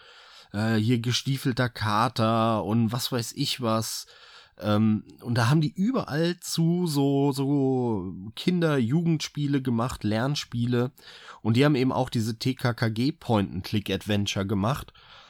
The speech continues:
Und genau das finde ich mega interessant, weil wenn du die spielen willst,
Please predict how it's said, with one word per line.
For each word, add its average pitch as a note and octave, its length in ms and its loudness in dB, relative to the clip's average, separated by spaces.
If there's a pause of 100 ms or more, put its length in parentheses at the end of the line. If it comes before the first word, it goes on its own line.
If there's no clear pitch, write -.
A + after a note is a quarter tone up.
(760)
Und C3 180 -2
genau D3+ 300 6
das E3+ 180 4
finde D3 200 4
ich - 100 -2
mega D#3 260 4
interessant, A#2 540 -2
weil A2 140 4
wenn A#2 140 4
du A#2 60 2
die G#2+ 100 2
spielen C#3 520 2
willst, A2+ 560 0